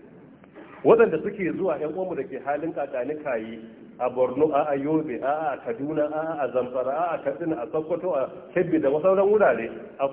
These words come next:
kora su a zo su taru a primary school. Idan babu kuɗi za mu iya ɗaukar nauyin su? Marayu da muke da su ga su nan, in ba kuɗi za a ɗauki nauyin su? Ita dukiya ta haramun ce abin aibatawa, amma dukiyar halal da kuma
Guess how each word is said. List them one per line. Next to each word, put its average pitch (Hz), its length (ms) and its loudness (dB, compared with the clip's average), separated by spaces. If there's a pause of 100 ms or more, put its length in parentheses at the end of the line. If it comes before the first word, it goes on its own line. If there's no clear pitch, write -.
(140)
kora 226 420 8
su 202 80 -2
a 160 120 -2
zo 170 120 -2
su 175 80 -8
taru 151 220 0
a 151 60 0
primary 143 560 2
school. 123 160 -6 (280)
Idan 147 280 2
babu 170 240 4
kuɗi 151 180 -4
za 160 100 2
mu 156 60 -2
iya 151 80 4
ɗaukar 151 260 -2
nauyin 147 340 0
su? - 120 -12 (1120)
Marayu 156 560 6
da 175 80 0
muke - 260 -2
da - 120 -4
su 151 160 -6
ga 127 200 0
su 143 60 -4
nan, 143 140 -2
in 165 100 -2
ba 180 80 4
kuɗi 156 220 -4
za 170 80 0
a - 20 -2
ɗauki 135 220 -6
nauyin 156 340 -2
su? 233 100 -10 (800)
Ita 156 220 -6
dukiya 143 720 -4
ta 151 80 -2
haramun 127 540 0
ce - 80 -8
abin 110 260 -6
aibatawa, 101 560 -4 (320)
amma 127 320 -2 (100)
dukiyar 160 600 -4 (160)
halal 113 320 -2 (720)
da 131 80 2
kuma 156 260 2